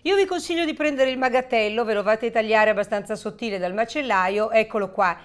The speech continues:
Se invece prendete delle fettine un po' più grandi, una sola per commensale. Quattro o otto, come vi ho detto, a secondo della loro misura.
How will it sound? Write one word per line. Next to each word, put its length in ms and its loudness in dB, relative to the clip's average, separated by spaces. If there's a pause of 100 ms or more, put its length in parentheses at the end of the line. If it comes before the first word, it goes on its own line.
(260)
Se 120 -6
invece 260 -4
prendete 380 -4
delle 160 -2
fettine 480 -4
un 80 -4
po' 100 -2
più 160 -8
grandi, 640 0 (180)
una 300 2
sola 380 2
per 160 -2
commensale. 840 -6 (540)
Quattro 600 6
o 340 8
otto, 680 0
come 260 0
vi 120 -2
ho 40 0
detto, 520 -6
a 80 -6
secondo 420 -4
della 220 2
loro 200 0
misura. 560 -8